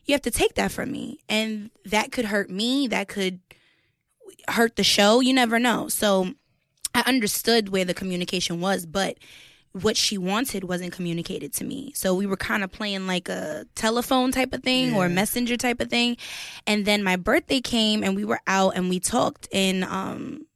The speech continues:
Speaker 1: my hotel room and she was like, "Yo, I want you on the show. Like, this was not a one-time thing. What do you mean? Like,
Speaker 2: Once
Speaker 1: what's
Speaker 2: we
Speaker 1: good?"
Speaker 2: cut out,
Speaker 1: <laughs> And I
Speaker 2: like,
Speaker 1: was like,
Speaker 2: third
Speaker 1: "Oh,
Speaker 2: person,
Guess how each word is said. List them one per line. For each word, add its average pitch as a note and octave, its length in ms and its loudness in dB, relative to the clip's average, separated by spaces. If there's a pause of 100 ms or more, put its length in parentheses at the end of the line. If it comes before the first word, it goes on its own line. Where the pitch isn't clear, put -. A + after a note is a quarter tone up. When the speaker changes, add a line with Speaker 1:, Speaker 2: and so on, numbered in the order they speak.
(120)
Speaker 1:
my F#3+ 100 -2
hotel G#3+ 400 -2
room A#3 180 -2
and G3+ 140 -2
she - 160 -2
was G#3 160 -2
like, G3 240 -4
"Yo, G#3 280 -2 (1040)
I G#3 60 4
want A#3 240 4
you A3 60 4
on G3 80 2
the F3 40 -2
show. - 320 2
Like, F3+ 480 -2
this G3+ 220 0
was A3+ 100 0
not A3+ 140 -2
a F3 60 -2
one-time F#3 440 -4
thing. F#3+ 140 0
What F#3+ 100 2
do G#3 60 0
you G#3 80 2
mean? G3+ 320 2
Like, - 340 -4 (640)
Speaker 2:
Once C4 260 4
Speaker 1:
what's - 40 -4
Speaker 2:
we C4 60 6
Speaker 1:
good?" C#4 120 6
Speaker 2:
cut D4 120 6
out, - 180 8
Speaker 1:
<laughs> - 0 -
And E4 160 6
I E4+ 60 10
Speaker 2:
like, F4 60 4
Speaker 1:
was F4+ 120 2
like, D#4+ 160 6
Speaker 2:
third B3 200 6
Speaker 1:
"Oh, A#5+ 300 8
Speaker 2:
person, B3 220 6